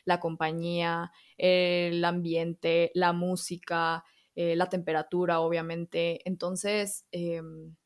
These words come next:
pues, a lo mejor uno puede decir: "Ay, es que este vino es mi favorito, que lo tomé en esta ocasión", y lo quieren tomar otra vez, pero a lo mejor las, las condiciones o la situación es muy diferente y no les sabe igual y dicen de que:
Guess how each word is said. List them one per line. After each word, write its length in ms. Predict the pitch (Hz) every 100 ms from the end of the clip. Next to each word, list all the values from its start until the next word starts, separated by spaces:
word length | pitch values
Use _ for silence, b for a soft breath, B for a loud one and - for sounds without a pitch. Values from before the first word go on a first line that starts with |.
| _
pues, 140 | 190 185
a 60 |
lo 100 | 185
mejor 280 | 180 175 208
uno 220 | 220 220
puede 180 | 220 214
decir: 440 | 208 190 208 202 -
"Ay, 280 | 190 220 220
es 100 | 220
que 80 | 240
este 200 | 233 226
vino 340 | 220 214 214 -
es 160 | 180
mi 80 | 185
favorito, 800 | 180 185 175 170 175 185 202 -
que 80 | -
lo 100 | 170
tomé 600 | 170 165 170 170 175 175 -
en 180 | - 170
esta 180 | -
ocasión", 540 | 180 180 - 170 214 269 B B B
y 100 | 196
lo 80 | 196
quieren 240 | 233 285
tomar 240 | 208 196
otra 220 | 202 202 185
vez, 280 | 180 226 -
pero 140 | 180
a 20 |
lo 80 | 175
mejor 240 | 175 185
las, 340 | 214 254 247 -
las 720 | - 175 165 160 156 160 -
condiciones 580 | - 175 160 - 180 185
o 40 | 165
la 100 | 156
situación 460 | 156 160 - 170
es 260 | 185 185 -
muy 160 | 175
diferente 640 | 185 190 160 160 - 226 269
y 120 | 208
no 140 | 202 240
les 100 | 302
sabe 200 | 285 262
igual 280 | 220 196 214
y 40 |
dicen 280 | 185 185 190
de 120 | 185
que: 260 | 170 156